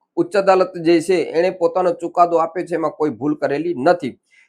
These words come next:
અને એમાં જે તારણો અને એમાં જે એણે સ્ટ્રક્ચર પાસ કર્યા છે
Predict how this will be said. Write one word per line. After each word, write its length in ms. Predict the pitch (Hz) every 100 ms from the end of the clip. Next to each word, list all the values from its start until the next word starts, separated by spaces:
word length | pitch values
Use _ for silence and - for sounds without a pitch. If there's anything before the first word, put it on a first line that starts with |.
| -
અને 180 | 156 170
એમાં 340 | 165 180 185
જે 80 | 170
તારણો 420 | - 143 156 185
અને 260 | 180 165 170
એમાં 360 | 156 170 180
જે 120 | 170 156
એણે 260 | 170 170
સ્ટ્રક્ચર 440 | 170 - 139 185 170
પાસ 260 | 175 170 -
કર્યા 220 | 208 185
છે 140 | 143